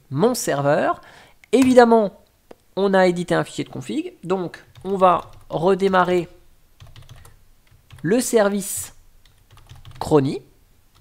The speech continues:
Et donc, pour vérifier si notre service, il est bien paramétré, on a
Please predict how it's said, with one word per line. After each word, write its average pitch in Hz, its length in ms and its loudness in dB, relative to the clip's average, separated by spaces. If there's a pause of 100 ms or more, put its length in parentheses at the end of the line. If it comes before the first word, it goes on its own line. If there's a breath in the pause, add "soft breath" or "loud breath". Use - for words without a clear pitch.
(1900)
Et 185 60 0
donc, 220 160 4
pour 196 140 4
vérifier 233 520 2 (160 loud breath)
si - 140 -6
notre 214 160 0
service, 196 420 0
il 160 140 -2
est 156 40 0
bien 165 180 0
paramétré, 143 580 -4 (480 loud breath)
on 214 180 -4
a 202 300 -2